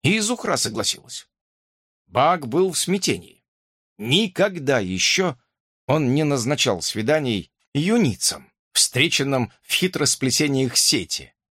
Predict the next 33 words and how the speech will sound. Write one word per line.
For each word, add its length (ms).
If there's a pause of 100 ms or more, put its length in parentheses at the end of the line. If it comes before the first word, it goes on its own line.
(180)
Это 180
было 280
для 160
него 400 (220)
так 220
необычно, 800
так 240
странно, 800
так... 320 (1000)
Да 140
что 200
говорить, 380
карма! 420 (840)
Теперь 300
Бак 240
сидел 380
на 120
втором 460
этаже 380
дворца 480
Бао 340
Цзы 520
за 180
столиком 580
номер 400 (100)
двадцать 720
пять. 380 (440)
Вертел 420
в 60
руках 420
кружку 420
с 80
пивом, 460